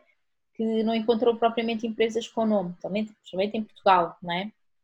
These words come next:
Eh, porque não, não, não estão ainda muito em Portugal, mas já são empresas credíveis a nível internacional e, portanto...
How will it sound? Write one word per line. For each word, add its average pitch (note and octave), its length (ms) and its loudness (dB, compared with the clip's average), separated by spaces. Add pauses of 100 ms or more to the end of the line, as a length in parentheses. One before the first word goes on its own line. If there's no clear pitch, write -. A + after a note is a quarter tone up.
(140)
Eh, F3+ 160 0
porque - 220 -20
não, F3+ 240 -4
não, F3+ 200 0
não F#3+ 100 -2
estão G3 200 0
ainda F#3+ 200 -2
muito F#3+ 220 -6
em F#3+ 40 -6
Portugal, B3+ 640 6 (380)
mas G4 100 -4
já D#4 100 6
são D#4 160 0
empresas C#4+ 360 0
credíveis A3 560 -2
a F3+ 60 0
nível F#3+ 340 0
internacional G3+ 920 -2
e, G3 80 -8
portanto... F#3 560 4